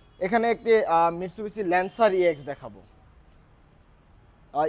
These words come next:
ইয়াং জেনারেশনদের জন্য কিন্তু, আহ, সেরা একটি গাড়ি হবে। দুই হাজার দশের মডেল, দশ সালের রেজিস্ট্রেশন, অরিজিনাল তেলে চালিত। গাড়িতে পুশ স্টার্ট, রকফোর্ড সাউন্ড সিস্টেম এবং সানরুফের অপশন রয়েছে। গাড়িটিতে রয়েছে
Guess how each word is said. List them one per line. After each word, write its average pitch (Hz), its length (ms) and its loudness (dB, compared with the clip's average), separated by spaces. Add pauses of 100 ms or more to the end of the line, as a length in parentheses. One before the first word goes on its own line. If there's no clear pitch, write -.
ইয়াং 208 320 2
জেনারেশনদের 202 640 -2
জন্য 196 240 -8
কিন্তু, 180 420 -6 (120)
আহ, 135 280 -6 (340)
সেরা 233 260 0
একটি 180 260 0
গাড়ি 175 180 0
হবে। 185 280 -2
দুই 175 180 -4
হাজার 170 280 -2 (540)
দশের 180 340 -2
মডেল, 220 280 2
দশ 190 300 0
সালের 190 240 0
রেজিস্ট্রেশন, 170 520 -6 (400)
অরিজিনাল 196 400 0
তেলে 208 260 2
চালিত। 208 460 0
গাড়িতে 175 340 -2
পুশ 190 300 -8
স্টার্ট, 202 380 6 (400)
রকফোর্ড 180 480 0
সাউন্ড 190 260 0
সিস্টেম 196 340 -2
এবং 180 300 -2 (440)
সানরুফের 208 420 0
অপশন 214 320 2
রয়েছে। 214 420 -2
গাড়িটিতে 175 460 0
রয়েছে 190 420 0